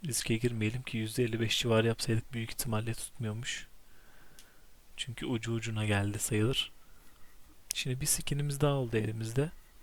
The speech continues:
E, Night Terror da gözüme kötü gözükmüyor değil. O yüzden, e, şu kalan iki skinimi de mümkün mertebe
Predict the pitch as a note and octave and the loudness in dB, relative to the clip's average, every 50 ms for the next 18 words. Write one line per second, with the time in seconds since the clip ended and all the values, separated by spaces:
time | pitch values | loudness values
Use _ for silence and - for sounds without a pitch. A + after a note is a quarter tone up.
0 | - - - - - - - - - - - - - - - - - - - A#2+ | -20 -18 -14 -14 -14 -14 -16 -20 -18 -18 -16 -16 -16 -18 -20 -20 -14 -8 -4 -2
1 | A2 G#2+ G#2+ A2+ B2+ C#3+ D3+ D#3+ - - - E3 D#3 D#3 D3+ D3 C#3+ C3 C3 B2+ | 0 0 0 0 2 2 2 2 2 4 4 6 6 6 4 4 0 0 0 -2
2 | B2+ C#3 C#3 C3+ - - C3 - C#3 C3 C3 B2+ - - - - C3+ C3+ C3 C3 | -2 -2 -4 -4 -4 -6 -6 -4 -4 -4 -2 -4 -4 -6 -4 -2 -2 -2 0 2
3 | C3 B2 A#2+ - - - F3+ C3+ A#2+ A#2+ A#2+ A#2+ B2 B2 C3 - - - - - | 2 2 0 -2 -6 -6 -6 -6 -4 -4 2 4 4 4 4 0 -8 -12 -10 -10
4 | - - - - - - - - E3+ B2+ A2 G#2+ G#2 - - E3+ - - - - | -10 -8 -10 -10 -10 -12 -8 -4 -2 0 2 2 0 0 -2 -4 -4 -4 -4 -4
5 | C3+ C3 D3 - - - - B2+ B2 B2 - - - - C#3 B2+ - - B2 - | -4 -4 -6 -6 -6 -2 2 2 2 2 0 -4 -2 2 4 4 4 4 4 0
6 | A#2+ A2+ A2 A2 A2 A2+ B2 C#3+ - - - - - - - - - - - - | 0 2 2 0 0 0 -2 -4 -4 -10 -16 -20 -18 -18 -18 -16 -16 -18 -18 -18
7 | - - - - - C3 A#2 A2+ - - - A#2 A2+ A2 G#2+ G#2+ - - A#2 G#2+ | -18 -18 -12 -6 -4 -2 -2 -2 -4 -4 -4 -2 -2 0 -2 -2 0 0 0 0
8 | - B2+ | 0 -4